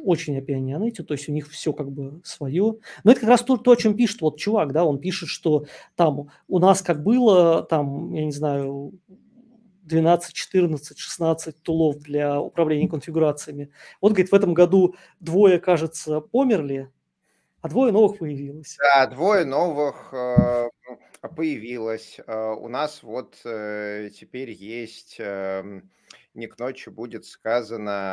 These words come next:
Speaker 2: а, Рош.
Speaker 1: Рош, да, от
Speaker 2: Рош.
Speaker 1: Ронахера, да, как, как,
Speaker 2: Да,
Speaker 1: который
Speaker 2: Ронахер.
Speaker 1: полез, да, вот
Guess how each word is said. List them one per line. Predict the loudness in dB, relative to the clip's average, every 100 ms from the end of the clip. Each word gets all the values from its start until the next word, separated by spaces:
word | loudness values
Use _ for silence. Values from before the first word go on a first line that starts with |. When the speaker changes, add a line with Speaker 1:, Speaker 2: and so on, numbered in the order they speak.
| -8
Speaker 2:
а, | -6 -6 -6 -10 _ _
Рош. | -14 -10 -10 -10 -16 -20 _ _ _ _ _ _
Speaker 1:
Рош, | -16 -14 -16 -18 -12
да, | -8 -8
от | -8 -12 -12 -18
Speaker 2:
Рош. | -12 -4
Speaker 1:
Ронахера, | 0 0 -2 -6 -8
да, | -8 -10 -12 _ _
как, | -12 -12 -12
как, | -10 -10
Speaker 2:
Да, |
Speaker 1:
который | -6 -2 0 0 -4 -12 _
Speaker 2:
Ронахер. | -10 -4
Speaker 1:
полез, | -2 0 -4 -6 -14
да, |
вот | -18